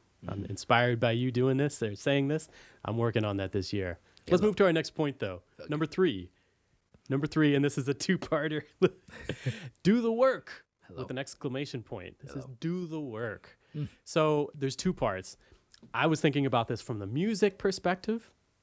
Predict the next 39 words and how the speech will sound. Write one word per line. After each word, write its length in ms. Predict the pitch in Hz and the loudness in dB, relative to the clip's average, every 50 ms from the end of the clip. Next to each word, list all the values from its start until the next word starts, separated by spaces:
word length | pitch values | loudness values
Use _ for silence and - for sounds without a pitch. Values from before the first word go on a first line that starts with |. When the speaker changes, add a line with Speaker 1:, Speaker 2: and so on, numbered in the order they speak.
| _ _ _ - | _ _ _ -10
Speaker 1:
Take 200 | - - 151 165 | -6 -6 -4 -2
care 200 | - 170 165 160 | 2 2 4 4
of 100 | 151 139 | 4 2
your 100 | 151 147 147 | 2 2 4
music. 380 | 143 151 160 147 156 147 - | 4 2 2 2 0 -2 2
What 120 | 131 135 143 | 2 4 4
does 140 | 151 139 | 4 4
that 200 | - 143 131 92 | 4 2 0 2
mean? 460 | 110 123 127 131 131 131 131 127 131 - _ _ _ _ _ _ _ _ _ _ _ - _ - - | 0 -2 -2 0 0 -2 -2 -4 -6 -10 _ _ _ _ _ _ _ _ _ _ _ -20 _ -6 -4
I, 120 | 117 107 - - - | -4 -4 -4 -6 -2
we've 200 | 135 135 131 - | 0 0 0 2
talked 260 | - 120 104 98 - | 2 2 2 2 -2
a 40 | 98 | -6
bunch 400 | 90 _ - 208 202 190 180 - | -8 _ 2 4 4 4 4 0
about 340 | 160 131 143 131 131 123 - | 0 2 4 2 2 2 2
that 180 | 123 113 113 - | 0 0 0 -2
here 200 | - 135 123 120 | -2 0 0 0
in 100 | 113 110 | 0 -2
Upright 300 | 107 - 113 104 110 - | -4 -2 -2 -2 -2 0
Citizens, 400 | - 123 110 107 - 120 110 113 - | -2 -2 -2 -2 -4 -4 -6 -6 -6
but 160 | 104 - - | -8 -10 -8
to 100 | - 131 | -6 -4
me, 260 | 135 143 151 165 180 - - - - - - - | -2 -2 -2 -2 -4 -8 -16 -20 -20 -20 -10 -8
that 120 | - 151 156 | -4 0 2
means 240 | 151 147 143 139 | 4 4 4 2
stay 480 | - - - - 110 110 120 131 135 131 | -4 -10 -4 0 2 2 4 4 4 4
up 220 | 123 123 123 - | 4 2 0 0
on 220 | 104 117 123 120 123 | -2 -2 -2 -2 -2
your 120 | 123 120 117 | -2 -2 -4
instrument. 440 | 135 160 - - 95 90 90 - _ _ _ _ _ | -4 -4 -4 -6 -6 -6 -8 -10 _ _ _ _ _
Keep 240 | - 120 113 113 - | -8 -8 -8 -6 -4
your 140 | 117 113 110 | -4 -4 -2
technique 440 | - 113 110 - - 120 147 143 - | -2 -2 -4 -2 0 -2 -2 0 2
happening. 640 | 135 135 135 - 143 135 135 135 135 135 131 131 120 | 2 2 2 2 0 0 2 2 2 0 0 0 -2
Make 140 | 117 117 - | -2 -4 -4
sure 140 | - 113 | -4 -6
you're 100 | 104 101 92 | -6 -6 -8
practicing 580 | - - 117 135 - - 127 - 135 131 131 | -4 -4 -4 -4 -2 -4 -4 -2 0 -2 0
regularly. 640 | 120 120 123 123 123 123 123 123 123 120 120 120 120 | 0 0 0 2 2 0 0 0 0 0 0 -2 -2